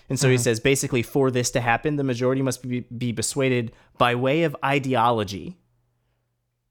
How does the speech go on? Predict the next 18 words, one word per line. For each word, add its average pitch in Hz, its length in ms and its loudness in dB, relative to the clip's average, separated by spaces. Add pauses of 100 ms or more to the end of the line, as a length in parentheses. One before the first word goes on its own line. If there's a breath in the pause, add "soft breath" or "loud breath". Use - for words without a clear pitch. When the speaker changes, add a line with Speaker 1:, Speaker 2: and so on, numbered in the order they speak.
Speaker 1:
that 135 140 -2
their 123 140 0
government 131 360 2
is 110 140 -4
good, 151 420 2
wise, 123 380 2
and 117 140 -2
at 113 80 -4
least 131 280 -2
inevitable, 110 600 -2 (180)
and 123 140 -2
certainly 151 340 0
better 120 540 0
than 120 260 0
any 143 220 2
of 127 80 -2
the 127 120 0
alternatives. 113 680 -4